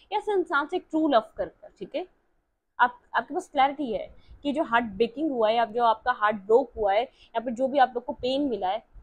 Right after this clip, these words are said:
गलती आपकी रही है, ठीक है? आपने practical होकर सोचा नहीं, आपने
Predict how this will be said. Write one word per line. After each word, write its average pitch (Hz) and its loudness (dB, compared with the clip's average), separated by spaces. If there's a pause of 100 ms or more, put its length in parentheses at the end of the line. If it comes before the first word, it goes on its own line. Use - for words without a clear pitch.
गलती 233 0
आपकी 247 -6
रही 220 -6
है, - -20
ठीक - -12
है? 269 4
आपने 226 2
practical 262 -4
होकर 247 -4
सोचा 240 -10
नहीं, 202 -8
आपने 220 -6